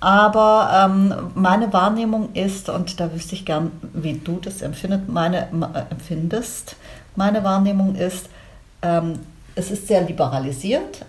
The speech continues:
aber es gibt schon klare Trends. Trends,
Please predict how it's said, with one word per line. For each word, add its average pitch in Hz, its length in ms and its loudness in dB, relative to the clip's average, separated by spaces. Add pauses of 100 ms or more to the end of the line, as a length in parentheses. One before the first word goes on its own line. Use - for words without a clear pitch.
(120)
aber 180 420 0
es - 120 -12
gibt 190 200 -6
schon 180 180 -4
klare 151 480 -6 (260)
Trends. - 760 -6 (2750)
Trends, 220 640 2